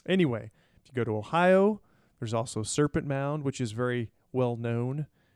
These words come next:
Huge, shaped like a serpent, just as the name implies. Um, uh, there's one now that's underwater,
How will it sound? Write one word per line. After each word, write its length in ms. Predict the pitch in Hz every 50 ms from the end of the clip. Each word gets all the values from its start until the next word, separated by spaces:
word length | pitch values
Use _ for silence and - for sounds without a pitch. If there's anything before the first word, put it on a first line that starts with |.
| _ _ _ _ _ _ _ _ - _
Huge, 720 | _ - - 170 165 165 160 156 160 165 160 156 151 - - _ _
shaped 320 | - - - 147 143 135 -
like 160 | 143 143 -
a 60 | 143
serpent, 640 | - - - 165 156 143 - 160 165 160 - - - _ _
just 300 | - 131 131 127 - -
as 100 | 127 120
the 80 | 131
name 380 | 131 131 131 131 131 135 135 -
implies. 720 | 143 131 131 143 135 127 123 123 120 123 131 131 - - - _ _ _ _ _ _ _ _ _ _ -
Um, 540 | 123 113 107 107 107 104 104 107 110 101 92 - _ _ _ _ _ - - _ - - 135
uh, 360 | 131 120 117 117 117 117 117
there's 180 | 120 120 110 123
one 220 | 135 151 147 143
now 240 | 143 151 175 190 180
that's 180 | 156 143 -
underwater, 760 | 156 147 135 131 120 110 120 120 123 123 127 139 165 185 196 180